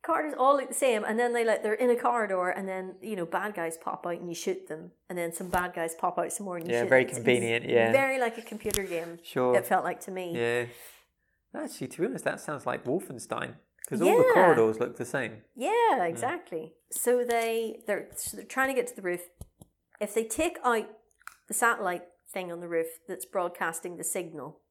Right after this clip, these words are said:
Speaker 1: the
Speaker 2: People will
Speaker 1: satellite
Speaker 2: wake
Speaker 1: dish,
Speaker 2: up and
Speaker 1: right.
Speaker 2: stop obeying.
Speaker 1: What's actually happening is that satellite dish is broadcasting to satellites in space that's broadcasting it all
Speaker 2: Sure.
Speaker 1: over the earth.
Speaker 2: Yes.
Speaker 1: 'Cause everything starts in America, as you know.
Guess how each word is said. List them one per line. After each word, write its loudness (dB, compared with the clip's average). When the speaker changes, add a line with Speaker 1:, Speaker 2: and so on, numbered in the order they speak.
Speaker 1:
the -4
Speaker 2:
People 0
will 2
Speaker 1:
satellite -4
Speaker 2:
wake 4
Speaker 1:
dish, 4
Speaker 2:
up 0
and -8
Speaker 1:
right. -10
Speaker 2:
stop 0
obeying. 2
Speaker 1:
What's -6
actually 0
happening -2
is -8
that 0
satellite -6
dish -2
is -18
broadcasting -4
to -10
satellites -8
in -8
space 0
that's -10
broadcasting -10
it -12
all 4
Speaker 2:
Sure. 2
Speaker 1:
over -2
the -4
earth. -4
Speaker 2:
Yes. -6
Speaker 1:
'Cause -4
everything -4
starts -4
in -8
America, -14
as -16
you -18
know. -18